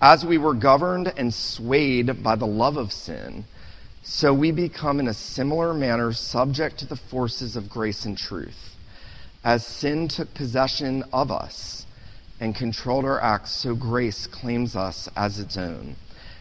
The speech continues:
takes possession of us, and rules us with an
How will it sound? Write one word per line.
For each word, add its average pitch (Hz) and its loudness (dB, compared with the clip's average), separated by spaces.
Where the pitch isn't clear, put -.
takes - 10
possession 143 0
of 90 -8
us, - -12
and 117 2
rules 147 4
us - -4
with 117 -6
an 117 0